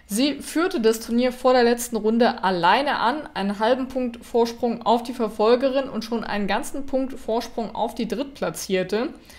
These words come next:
Sie hatte schon gegen die Verfolgerung ge-, Verfolgerin gespielt, dementsprechend bekam sie eine aus der Gruppe dahinter mit sechs Punkten aus acht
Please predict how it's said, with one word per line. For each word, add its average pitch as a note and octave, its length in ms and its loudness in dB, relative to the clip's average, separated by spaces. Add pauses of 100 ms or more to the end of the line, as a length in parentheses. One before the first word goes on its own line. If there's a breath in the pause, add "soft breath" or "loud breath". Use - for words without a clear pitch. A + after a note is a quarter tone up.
(260 loud breath)
Sie B3 380 0
hatte D4 220 2
schon C4 300 0
gegen B3 180 0
die A#3 100 -4
Verfolgerung A3 680 0
ge-, F#3 120 -6 (100)
Verfolgerin G#3 720 0
gespielt, C4 760 -2
dementsprechend G3 640 -2
bekam F#3+ 380 -2
sie F#3 100 -2
eine F3+ 340 -2
aus A3+ 180 -4
der A3+ 100 -2
Gruppe G#3+ 280 -2
dahinter G3+ 380 -2
mit E3+ 220 -4
sechs G3 220 -2
Punkten A#3 420 -6
aus - 360 -6
acht A#3 200 -6